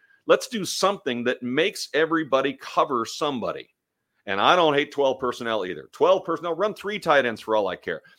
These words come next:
because those two younger tight ends are big-ass dudes. Run them down the middle of the field. Let's see what happens. Let's see what happens. Dak's not at his best throwing in the middle of the field. The one interception last week was silly,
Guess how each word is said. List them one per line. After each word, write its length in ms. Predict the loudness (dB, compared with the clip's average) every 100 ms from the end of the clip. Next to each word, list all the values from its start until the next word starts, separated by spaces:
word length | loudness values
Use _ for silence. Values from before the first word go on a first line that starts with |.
| _
because 280 | -8 -2 0
those 180 | 0 -2
two 200 | -4 -6
younger 420 | -4 -2 -2 -2 0
tight 280 | 0 0
ends 180 | -2 -6
are 80 | -8
big-ass 480 | -4 -2 2 2 2
dudes. 380 | -2 0 -2 -2
Run 180 | -2
them 160 | -2 0
down 160 | 0 0
the 60 |
middle 200 | 0 -2
of 80 | -2
the 60 | -4
field. 140 | -2
Let's 200 | -2 -6
see 80 | 0
what 140 | 0
happens. 460 | 2 -2 -4 -16 _ _ _ _ _ _
Let's 180 | -6 -4
see 120 | -4
what 160 | -2 0
happens. 440 | 0 -2 -10 _ _ _ _ _
Dak's 280 | -2 -2 -2
not 180 | -2 2
at 160 | 0 0
his 160 | 0
best 340 | 0 0 -2 -6
throwing 220 | -2 -2
in 80 | -2
the 60 |
middle 180 | -2 -2
of 100 | -2
the 80 | 0
field. 240 | 0 0
The 80 | -4
one 220 | -2 -2
interception 480 | -2 -2 -2 -2 -4
last 240 | -2 -2
week 160 | -6 -6
was 180 | -8 -6
silly, 440 | -4 -2 -2 -4